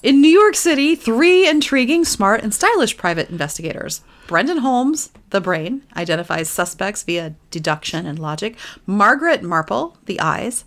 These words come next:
possesses powers of observation too often underestimated.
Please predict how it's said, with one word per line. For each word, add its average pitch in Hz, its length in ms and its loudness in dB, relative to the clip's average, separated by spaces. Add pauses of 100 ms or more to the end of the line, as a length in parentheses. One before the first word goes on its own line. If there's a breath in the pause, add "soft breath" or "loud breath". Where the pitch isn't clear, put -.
possesses 180 400 -2
powers 180 400 -4
of 165 80 -6
observation 196 600 -4
too 277 180 0
often 226 260 0
underestimated. 175 640 -6